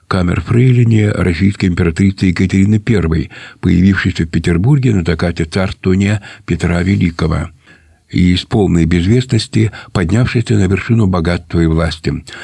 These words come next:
Располагая сведениями о прошлом императрицы, она умело манипулировала сподвижниками Петра Первого, а красота и обаяние позволили ей соблазнить самого царя. Честное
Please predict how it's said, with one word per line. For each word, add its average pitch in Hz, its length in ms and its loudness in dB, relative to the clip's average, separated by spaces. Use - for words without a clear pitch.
Располагая 123 580 2
сведениями 135 560 2
о 113 60 0
прошлом 107 440 0
императрицы, 101 800 0
она 113 240 0
умело 127 640 4
манипулировала 117 800 4
сподвижниками 82 760 0
Петра 82 380 -2
Первого, 110 560 0
а - 120 -4
красота 104 500 0
и 92 40 0
обаяние 110 680 2
позволили 98 600 2
ей 80 360 2
соблазнить 87 600 0
самого 80 680 -2
царя. - 340 -2
Честное 160 460 2